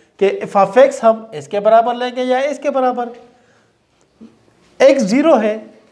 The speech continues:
एक्स ज़ीरो का मतलब यह है कि एक्स टू नहीं है,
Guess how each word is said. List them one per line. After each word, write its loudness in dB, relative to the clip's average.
एक्स -4
ज़ीरो -2
का 0
मतलब -2
यह 0
है 0
कि -2
एक्स 2
टू 4
नहीं 4
है, -4